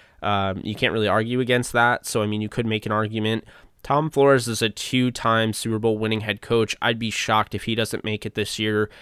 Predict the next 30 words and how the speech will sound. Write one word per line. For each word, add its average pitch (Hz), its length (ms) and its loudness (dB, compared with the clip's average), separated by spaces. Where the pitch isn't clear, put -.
There's 165 220 6
been 202 140 2
a 160 80 4
lot 113 340 6
of 107 100 0
talk 104 320 0
about 107 220 -2
Tom 107 240 0
Flores 107 400 -2
over 104 140 -4
the 104 80 -6
last 101 300 -2
few 104 160 -4
years, 104 340 -4
so 104 280 0
I 131 60 0
think 135 180 4
this 131 160 -2
will 127 60 0
probably 110 360 0
be, 110 300 -4
you 113 120 -2
know, 104 100 -2
finally 113 280 0
be 110 120 -4
the 104 120 -2
year 104 160 -4
he 110 180 -6
gets 107 280 -2
in. 110 340 0